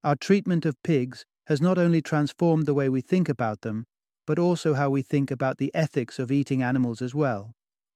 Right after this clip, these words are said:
Our pigtail has taken us through the highs and lows of a species that has been by our side since the dawn of human civilization.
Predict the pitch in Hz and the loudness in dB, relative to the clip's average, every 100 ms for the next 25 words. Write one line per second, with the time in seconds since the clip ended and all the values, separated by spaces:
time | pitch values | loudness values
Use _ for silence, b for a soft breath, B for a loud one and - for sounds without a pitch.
0 | - 151 139 165 156 - 143 127 127 131 | -2 0 2 2 2 0 -2 -2 -4 -6
1 | - 156 143 143 139 - 151 147 131 113 | -2 -2 0 0 -2 0 0 2 0 -2
2 | 151 147 147 143 135 139 135 131 131 127 | 0 2 0 0 2 2 0 0 -2 -4
3 | - - 147 127 123 123 127 131 127 143 | -4 0 0 0 -4 -4 -4 -4 0 2
4 | 139 127 127 127 - 139 131 120 139 127 | 2 2 0 0 -2 0 0 -2 -4 -4
5 | - 123 120 135 139 143 123 139 143 147 | -4 -2 0 0 0 -2 0 0 2 0
6 | - 143 147 147 147 147 - 120 104 | 0 0 0 0 0 0 -2 -8 -12